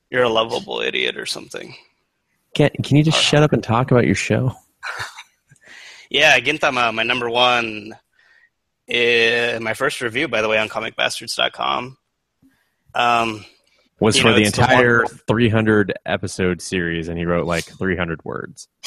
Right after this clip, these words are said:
Speaker 1: No, no, no. It was, like, five or six hundred. It was pretty long.
Speaker 2: That is
Speaker 1: Anyways.
Speaker 2: medium, but okay.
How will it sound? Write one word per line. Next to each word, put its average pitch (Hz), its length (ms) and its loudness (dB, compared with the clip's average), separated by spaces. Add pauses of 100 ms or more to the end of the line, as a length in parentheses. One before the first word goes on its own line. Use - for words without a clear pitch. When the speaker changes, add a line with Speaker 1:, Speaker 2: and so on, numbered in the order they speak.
(520)
Speaker 1:
No, 117 280 2
no, 110 140 -2
no. 110 140 0
It 117 120 -2
was, 135 200 0
like, 113 200 -2 (360)
five 101 300 -2
or - 60 -16
six - 300 -10
hundred. - 320 -16
It - 60 -6
was - 100 -10
pretty - 220 -14
long. - 320 -14 (1200)
Speaker 2:
That 90 200 -2
is 78 280 -12 (240)
Speaker 1:
Anyways. 101 360 -6
Speaker 2:
medium, 82 360 -14 (260)
but 85 240 -8
okay. 85 380 -10